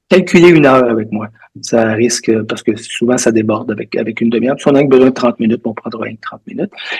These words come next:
Et l'autre façon, ben, sur notre site, on continue d'offrir peut-être la meilleure évaluation technique qui existe, euh, d'une façon automatique. Ça, c'est gratuit. Donc, vous allez sur pro star S E O point com,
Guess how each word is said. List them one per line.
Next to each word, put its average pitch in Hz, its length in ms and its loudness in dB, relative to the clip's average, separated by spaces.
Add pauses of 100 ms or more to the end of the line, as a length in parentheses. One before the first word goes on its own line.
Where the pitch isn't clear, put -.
(100)
Et 156 60 6
l'autre 208 300 6
façon, 196 280 4
ben, 185 100 4
sur 147 200 -2
notre 147 180 -4
site, 175 220 -2
on 131 80 -2
continue 151 420 -2
d'offrir 151 440 0
peut-être 214 460 0
la 151 140 6
meilleure 147 880 2
évaluation 135 800 0 (100)
technique 151 500 0
qui - 120 -6
existe, 135 560 -2 (380)
euh, 131 60 -2
d'une 135 200 0
façon 143 320 4
automatique. 131 680 2
Ça, 156 200 2
c'est 139 120 0
gratuit. 120 480 -2
Donc, 127 200 2
vous 120 40 2
allez 123 120 4
sur 127 120 -6
pro 135 160 2
star 131 220 2
S 127 100 -2
E 131 60 6
O 127 60 6
point 120 200 0
com, 139 220 2